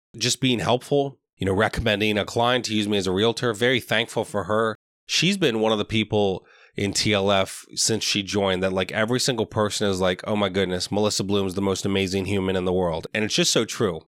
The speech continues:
But I hope you guys can think about this in the real estate business. There's so many people, I can't even thank them all. But thank you guys. You guys put me over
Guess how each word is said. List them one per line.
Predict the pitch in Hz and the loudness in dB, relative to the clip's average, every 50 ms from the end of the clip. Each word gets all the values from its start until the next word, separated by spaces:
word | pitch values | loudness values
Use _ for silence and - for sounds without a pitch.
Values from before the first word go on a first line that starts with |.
| _ _ - | _ _ -2
But | 147 | 2
I | 156 156 | 2 4
hope | 160 170 160 | 4 2 2
you | 196 170 | 2 4
guys | 160 143 127 | 4 2 2
can | - 143 123 | 0 -2 -2
think | 95 131 113 98 | 0 0 0 0
about | 104 92 92 95 - | 0 0 -2 -2 -2
this | 92 92 - - | -2 -2 0 0
in | - 98 | 0 2
the | 104 | 2
real | 98 101 101 | 2 2 2
estate | 98 95 - - 95 87 | 2 0 0 -2 -2 0
business. | 90 98 90 87 90 - | 0 -2 -2 0 0 0
There's | - 113 107 - | 0 0 0 0
so | - 127 120 120 | 2 2 2 2
many | 123 117 104 | 2 0 0
people, | - - 113 107 - 113 | 0 0 -2 0 0 0
I | 101 | -2
can't | 90 - - 113 101 101 | -2 -2 -2 0 0 0
even | 101 98 90 | 0 0 0
thank | - 107 98 92 - | 0 -2 -2 -2 -2
them | - 98 92 | -4 -2 0
all. | 90 90 95 101 110 117 - _ - | 2 2 2 2 0 -2 -8 _ -4
But | - 107 95 - _ _ - | -4 -4 -4 -6 _ _ -2
thank | 117 113 123 120 - | -2 0 -2 -2 -2
you | 147 180 160 | -2 0 0
guys. | 117 90 85 85 85 82 85 | 2 0 0 0 -4 -4 -4
You | 87 92 113 117 | -2 0 0 2
guys | 127 117 113 113 113 101 - - - _ - | 2 2 2 2 0 0 -2 -6 -8 _ -4
put | - 120 120 107 | -2 -2 -2 0
me | 110 110 107 | 0 0 2
over | 107 110 117 120 131 135 139 139 131 - | 2 2 2 0 0 0 0 -2 -4 -6